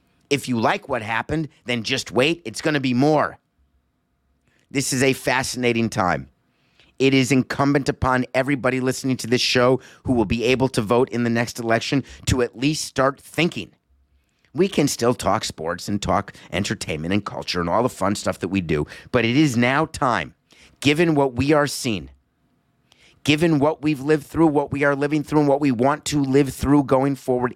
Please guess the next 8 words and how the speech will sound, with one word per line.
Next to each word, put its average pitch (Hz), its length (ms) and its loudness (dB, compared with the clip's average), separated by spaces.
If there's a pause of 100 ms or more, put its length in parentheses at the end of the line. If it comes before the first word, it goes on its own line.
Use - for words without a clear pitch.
(120)
it 151 240 -2
is 113 260 0
time. 143 640 -2 (1300)
Today, 147 640 0 (1500)
read, 123 640 2 (560)
listen, 110 640 -2 (220)
learn, 120 640 0 (560)
not 139 400 -2